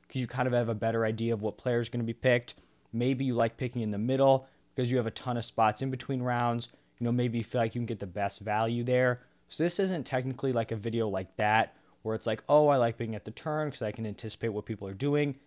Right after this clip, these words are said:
This is looking at, like, the fantasy football players, my rankings this year, and where I think the best value is. And so the general idea I had was the first four picks, 'cause in my opinion, I'm looking at, like, the,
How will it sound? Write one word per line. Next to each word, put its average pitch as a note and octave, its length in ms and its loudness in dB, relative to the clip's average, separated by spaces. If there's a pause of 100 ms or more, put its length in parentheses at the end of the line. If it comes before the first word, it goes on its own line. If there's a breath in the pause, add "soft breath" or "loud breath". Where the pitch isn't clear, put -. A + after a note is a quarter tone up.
(180 soft breath)
This D3+ 200 -2
is C3 160 0
looking C3 320 -2
at, A#2+ 100 -2
like, A2 200 -4
the C#3 160 -2
fantasy C3+ 440 -4
football A#2+ 320 -2
players, A#2+ 520 -2 (280 soft breath)
my A#2 220 2
rankings B2 640 -2
this B2+ 260 -4
year, A#2+ 380 2 (240 soft breath)
and A#2+ 160 -4
where B2+ 180 4
I A#2+ 60 4
think A#2+ 220 -6
the A2+ 120 -4
best G#2+ 360 -4
value G#2+ 540 -2
is. A2+ 280 2 (360 soft breath)
And C3 140 -6
so C3+ 120 -2
the A#2 100 0
general D3+ 440 0
idea B2+ 360 2
I B2 60 2
had A#2+ 240 -2
was A2 140 -6
the G#2+ 120 -6
first - 380 -6
four G#2 200 -4
picks, - 460 -4 (380 soft breath)
'cause B2+ 100 -4
in B2 140 0
my B2+ 160 2
opinion, C3+ 520 -2
I'm A#2+ 220 -2
looking D3+ 240 -2
at, E3 160 -4
like, A#2 220 -4
the, A2 320 0